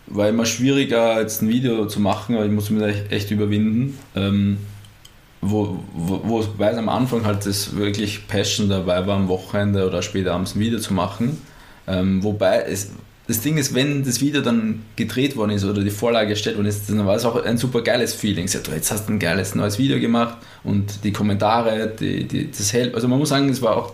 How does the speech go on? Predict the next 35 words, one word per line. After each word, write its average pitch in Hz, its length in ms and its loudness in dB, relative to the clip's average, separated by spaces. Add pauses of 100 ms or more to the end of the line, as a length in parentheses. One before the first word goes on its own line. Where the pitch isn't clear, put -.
teilweise 110 320 2
echt - 180 0
dankbar, 127 440 0 (480)
ähm, 107 340 0
zu 110 140 -2
sehen, 120 360 2
wenn 104 140 2
Leute 110 280 0
schreiben, 101 300 0
"Danke 110 280 0
für 107 100 -2
das 104 140 0
Video, 127 380 4
hat 98 120 -2
mir 104 100 0
geholfen" 120 440 0
und 104 60 -4
so. 123 240 -2 (360)
Das 101 180 0
war 113 140 2
schon 117 200 2
immer 117 560 0
sehr 107 240 2
motivierend 110 640 0
auch, 107 220 0 (180)
muss 104 180 -2
man 113 120 0
auch 123 120 -2
sagen 107 300 0
dazu, 110 380 0
so 107 120 -2
eine 104 160 2
Community 110 560 2
zu 104 180 0
haben. 113 280 0